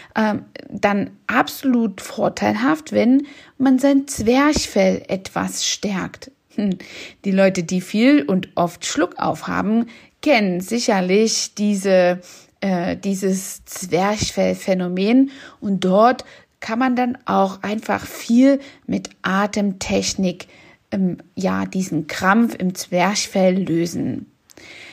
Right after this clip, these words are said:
Blasen Sie einfach oder blast einfach mehrere Kerzen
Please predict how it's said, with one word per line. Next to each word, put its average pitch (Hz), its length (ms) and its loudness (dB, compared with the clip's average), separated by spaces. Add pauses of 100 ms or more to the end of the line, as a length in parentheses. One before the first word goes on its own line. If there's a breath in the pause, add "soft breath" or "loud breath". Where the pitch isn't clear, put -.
(260 loud breath)
Blasen 294 580 2
Sie 262 160 0
einfach 240 500 -2
oder 185 160 -4
blast 277 460 -2
einfach 233 640 -2
mehrere 240 560 2
Kerzen 226 800 -2